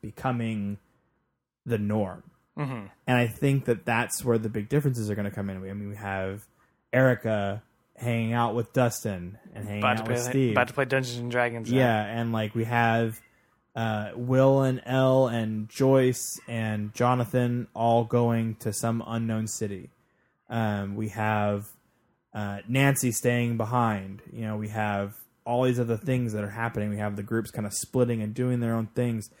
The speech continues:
Speaker 1: And it's, it's all going in different directions so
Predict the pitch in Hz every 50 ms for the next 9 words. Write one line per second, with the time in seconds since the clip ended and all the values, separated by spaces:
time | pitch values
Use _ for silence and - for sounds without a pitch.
0 | _ - - - _ - 131 135 139 143 143 139 - - - - _ _ _ _
1 | _ _ _ _ _ _ _ _ _ _ _ _ _ _ _ _ _ _ _ -
2 | 147 147 139 135 - - - - - 143 165 180 185 170 185 180 175 165 160 156
3 | 160 156 156 143 135 131 151 151 - 139 127 120 - - 135 123 120 117 117 117
4 | 110